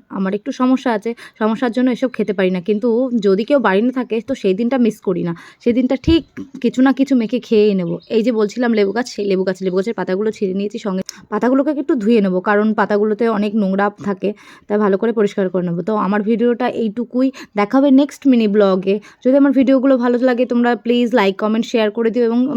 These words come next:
প্লিজ আমার চ্যানেলটা সাবস্ক্রাইব করে দিও। আর আমার চ্যানেলের নাম ছিল পূজা শাহাদাত্ত ব্লগস, আর ও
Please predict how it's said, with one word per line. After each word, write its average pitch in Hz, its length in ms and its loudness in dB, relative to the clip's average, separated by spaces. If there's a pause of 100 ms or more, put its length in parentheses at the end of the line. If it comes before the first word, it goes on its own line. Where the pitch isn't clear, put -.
প্লিজ 247 280 0
আমার 202 200 -2
চ্যানেলটা 202 340 -4
সাবস্ক্রাইব 220 480 -4
করে 226 220 -2
দিও। 233 200 -2 (420)
আর 185 260 2
আমার 196 180 -2
চ্যানেলের 220 420 0
নাম 196 260 0
ছিল 233 280 -2
পূজা 220 440 -2
শাহাদাত্ত 202 460 -2
ব্লগস, 202 420 0 (400)
আর 175 180 0
ও 214 100 0